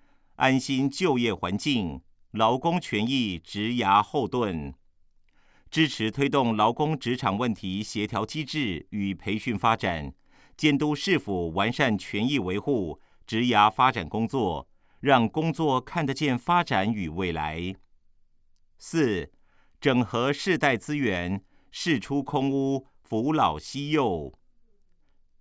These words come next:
支持推动市府牵头，协调中央地方部会释出闲置空间，作为公托与长青育乐中心，从市民立场争取最大权益。五，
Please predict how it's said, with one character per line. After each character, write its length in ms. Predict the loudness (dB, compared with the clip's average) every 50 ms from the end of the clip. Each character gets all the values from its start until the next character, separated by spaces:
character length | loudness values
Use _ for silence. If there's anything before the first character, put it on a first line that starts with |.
| _ _ _ -2
支 200 | 2 2 2 2
持 200 | 2 0 -2 0
推 200 | 0 -2 0 2
动 260 | 2 2 2 2 0
市 260 | -2 -2 0 0 0
府 140 | 0 -4 -8
牵 240 | -4 -2 0 0 0
头， 420 | -2 -4 -4 -4 -4 -4 -6 -8 _ _ _ _ _
协 240 | -6 -2 -2 -2 0
调 280 | 0 0 0 0 0
中 220 | 0 0 0 2 2
央 220 | 2 2 2 0
地 220 | 0 -2 -4 -2
方 180 | 0 0 0 0
部 220 | 0 -2 -4 -2
会 380 | 0 0 0 0 0 -2 -6 -8 -14 -20 _ -12
释 240 | -4 -2 0 0
出 260 | 0 0 -2 -2 -2 -2
闲 300 | -4 -4 -2 -2 -2 0
置 180 | 0 -2 -2
空 200 | -2 -2 -2 -2
间， 400 | 0 2 2 2 2 2 0 -4 -6 -14 _ _ _ _ -20 -2
作 180 | 2 4 4 4
为 180 | 4 2 0
公 220 | -2 0 -2 -2 -2
托 400 | -2 -2 -2 0 0 0 -2 -4 _ -14 -8
与 300 | -4 -2 0 0 0 -2
长 280 | -2 -2 -2 0 0 -2
青 280 | -2 -2 -2 -2 -2 0
育 140 | 0 0
乐 140 | 2 2 0
中 200 | 0 -2 -2 -2
心， 400 | -2 -2 0 0 2 0 0 -2 -6 _ _ _ _ _ _ -6
从 240 | -2 0 2 2 0
市 240 | -2 0 0 2
民 200 | 4 4 4 2
立 140 | 2 0 -2
场 400 | -2 0 0 0 0 0 -4 -4 -2
争 200 | 0 0 2 0
取 260 | 0 -4 -6 -6 -6
最 300 | -6 -4 -2 -2 -2 0
大 240 | 2 2 2 2 2
权 220 | -2 -4 -2 -2
益。 440 | 0 0 -2 -2 -2 -4 -8 -10 -12 _ _ _ _ _ _ _ _ _ _ _ _ _ _ _ _ -2
五， 380 | 0 0 0 -2 -4 -8 -10